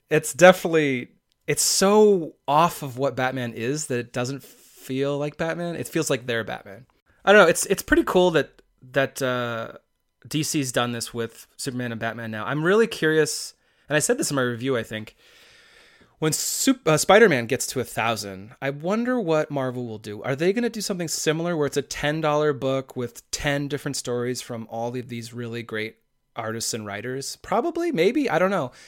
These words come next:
I mean, it's a cool way to sell a book because,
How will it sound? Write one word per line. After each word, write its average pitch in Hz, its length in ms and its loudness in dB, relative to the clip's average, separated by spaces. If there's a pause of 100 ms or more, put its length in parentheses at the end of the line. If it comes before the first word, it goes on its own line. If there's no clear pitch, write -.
(1040)
I 151 120 -4
mean, 151 500 -4 (160)
it's 135 140 -4
a 165 40 0
cool 196 220 8
way 190 140 8
to 180 60 2
sell 170 200 2
a 160 40 2
book 185 260 2
because, 135 640 -2